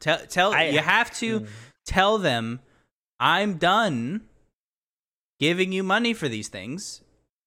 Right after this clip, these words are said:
Speaker 1: Go fix it. I feel like
Speaker 2: I mean,
Speaker 1: that's
Speaker 2: I enjoyed Battlefront two way more than this game.
Speaker 1: I feel like, I mean, that's what happened. I,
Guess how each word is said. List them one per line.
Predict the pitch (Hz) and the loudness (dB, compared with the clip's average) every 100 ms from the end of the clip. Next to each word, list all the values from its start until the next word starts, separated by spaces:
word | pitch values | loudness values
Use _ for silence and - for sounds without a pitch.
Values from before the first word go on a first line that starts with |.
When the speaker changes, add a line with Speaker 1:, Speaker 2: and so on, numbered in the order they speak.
| _ | _
Speaker 1:
Go | 147 | -4
fix | - 262 - | -2 -4 -4
it. | 110 - - - | -6 -10 -20 -12
I | - | -2
feel | 180 | 2
like | 185 | 2
Speaker 2:
I | 156 | 2
mean, | 185 | 2
Speaker 1:
that's | |
Speaker 2:
I | 151 | 4
enjoyed | 240 196 185 185 | 4 4 4 4
Battlefront | 170 202 196 214 170 156 | 4 4 2 0 -2 -6
two | - 240 | -4 -2
way | 208 175 220 | 0 2 2
more | 240 240 240 | 2 2 0
than | 247 | 0
this | 269 285 | -6 -8
game. | 175 127 110 117 _ _ _ _ _ _ | -8 -8 -10 -16 _ _ _ _ _ _
Speaker 1:
I | 131 | -4
feel | 160 | 0
like, | 160 156 135 | 0 0 -2
I | |
mean, | 139 135 | -2 0
that's | 143 | 0
what | 156 | 0
happened. | 151 147 127 120 113 - - _ | 0 -2 -6 -6 -8 -14 -20 _
I, | - | -20